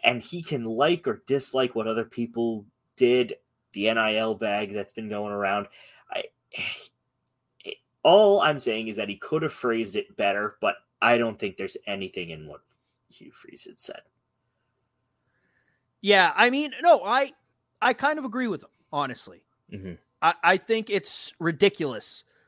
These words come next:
Speaker 2: when these schools are going out breaking the rules, like, getting four level one violations as a head coach of a big name program. That's a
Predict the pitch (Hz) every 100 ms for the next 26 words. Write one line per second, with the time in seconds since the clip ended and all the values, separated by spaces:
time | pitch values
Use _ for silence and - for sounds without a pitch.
0 | _ 139 156 156 143 - 185 185 180 180
1 | 147 156 156 156 147 127 135 131 _ _
2 | _ 196 202 - - - 190 202 202 190
3 | 180 170 156 165 170 175 175 175 165 190
4 | 180 165 151 143 151 143 151 160 - 165
5 | 135 120 139 139 139 135 143 156 151 190
6 | 277 285